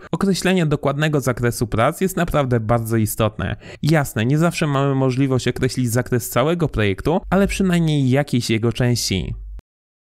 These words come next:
No i fajnie. W tej chwili wiemy już, dlaczego chcemy podjąć projekt,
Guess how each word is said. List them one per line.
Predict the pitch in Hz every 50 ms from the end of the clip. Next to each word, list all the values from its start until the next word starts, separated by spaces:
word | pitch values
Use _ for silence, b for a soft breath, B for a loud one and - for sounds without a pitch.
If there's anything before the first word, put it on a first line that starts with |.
| _ _ _ _ _ _ -
No | 156 165 196 240
i | 277 254 214
fajnie. | - 131 110 104 101 95 - - - b b b b b b b b
W | -
tej | - 190 214 196
chwili | - 190 160 165 151
wiemy | 139 147 143 139 139 135
już, | 131 123 107
dlaczego | 107 123 135 139 - 180 175 160 139
chcemy | - - - 120 117 113
podjąć | - - 113 110 113 110 107 -
projekt, | - - 95 101 113 135 160 - -